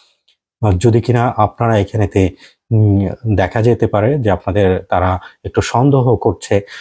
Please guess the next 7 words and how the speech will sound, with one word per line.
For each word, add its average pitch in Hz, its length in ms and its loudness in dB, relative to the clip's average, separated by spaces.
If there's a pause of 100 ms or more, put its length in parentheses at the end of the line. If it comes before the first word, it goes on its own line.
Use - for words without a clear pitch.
(200)
বা 98 360 0 (100)
আপনাদের, 107 760 0
উম, 95 300 -4 (200)
কোনো 123 240 2
ধরনের 117 360 2
নিয়মকানুন 117 840 0
আপনারা 101 400 -2